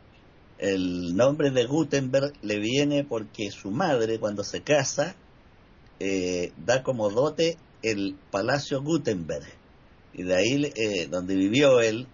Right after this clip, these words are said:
eh, eh, pertenecía a una familia patricia de Maguncia, eh, su padre era orfebre, y de ahí se le empezó a llamar Juan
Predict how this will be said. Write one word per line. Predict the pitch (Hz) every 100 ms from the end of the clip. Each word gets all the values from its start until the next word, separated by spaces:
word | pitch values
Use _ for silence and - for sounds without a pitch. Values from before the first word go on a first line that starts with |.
| -
eh, | 65 62 -
eh, | - 78
pertenecía | 87 82 82 82 110 110
a |
una | 101 95
familia | 85 90 107 101
patricia | 92 87 185 139 - 123 139 - - - - - - - - - -
de | 95 98
Maguncia, | 98 135 165 120 - 139 135 147 - - -
eh, | 82 78 69 57 - - -
su | - -
padre | 71 104 110
era | 107
orfebre, | 98 - 170 135 113 123 143 - - - - - - - -
y | 98 95 95 90 90 87 85 85 - - - - - - -
de | 90
ahí | 92 117 143
se | 143 107
le |
empezó | 95 - -
a |
llamar | 110 107 110 107
Juan | - 110